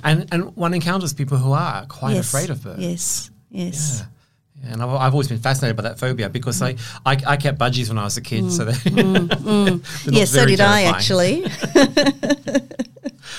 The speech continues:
Speaker 1: Uh, I do love them. So the book is about, about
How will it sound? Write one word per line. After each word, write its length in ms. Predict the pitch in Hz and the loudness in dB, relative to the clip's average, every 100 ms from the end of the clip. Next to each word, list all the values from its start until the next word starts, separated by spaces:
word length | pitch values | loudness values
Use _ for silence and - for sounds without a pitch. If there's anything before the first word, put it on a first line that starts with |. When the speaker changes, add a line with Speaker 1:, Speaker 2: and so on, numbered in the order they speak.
| 185 175 349 392 | -14 -12 -12 -8
Speaker 1:
Uh, 420 | 120 117 117 110 110 - - - | -4 -2 -2 -4 -6 -12 -14 -2
I 100 | 139 | 2
do 140 | 147 | 4
love 200 | 123 123 | 2 2
them. 240 | 120 117 - - - - | -2 -4 -8 -18 -20 -10
So 120 | - | -4
the 60 | 196 | -2
book 180 | 202 233 | -2 -2
is 140 | 156 | -2
about, 560 | 147 135 139 147 - - - _ _ _ _ | 0 2 2 2 -4 -6 -10 _ _ _ _
about 380 | 151 151 180 180 | -2 -2 -2 -4